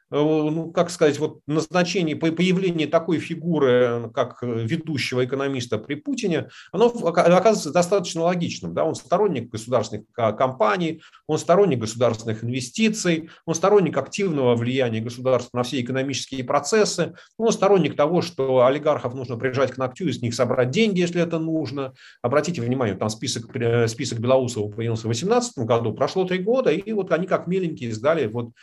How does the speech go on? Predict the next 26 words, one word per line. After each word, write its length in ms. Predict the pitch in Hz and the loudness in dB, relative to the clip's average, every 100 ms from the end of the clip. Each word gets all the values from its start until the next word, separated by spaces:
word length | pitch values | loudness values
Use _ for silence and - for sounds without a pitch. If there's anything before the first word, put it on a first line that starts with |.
| - - | -20 -20
те 160 | - 127 | -6 -4
самые 320 | 123 165 151 | 0 2 2
повышенные 420 | 120 120 139 123 | 0 0 0 -2
налоги 400 | 117 131 131 104 | -2 0 -2 -2
Н 120 | 104 107 | -4 -6
Д 80 | |
П 140 | 117 165 | -4 -2
И 120 | 220 | -2
на 120 | 135 | -2
пол-, 120 | 120 | -2
добычу 480 | 113 110 131 120 - | -2 0 -2 -2 -6
полезных 380 | 113 117 110 107 | -2 -2 -2 -6
ископаемых, 560 | 113 107 104 214 156 110 | -2 -2 0 -2 -2 -2
которые 260 | 101 175 | -2 -2
Белоусов 320 | 113 139 160 | -2 -2 -2
от 120 | 123 123 | -6 -8
них 140 | 113 | -8
хотел. 380 | - 123 - - _ - - - | -4 -2 -2 -6 _ -20 -20 -2
Да? 240 | 160 220 - - | 2 2 -2 2
То 80 | 185 | 4
есть 100 | 185 | 4
вот, 180 | 202 | 2
в 20 | - | 2
принципе, 320 | 285 277 208 | -2 2 0
это 120 | 202 | 0
Путину 520 | 180 254 247 196 170 | -2 -4 -2 0 -2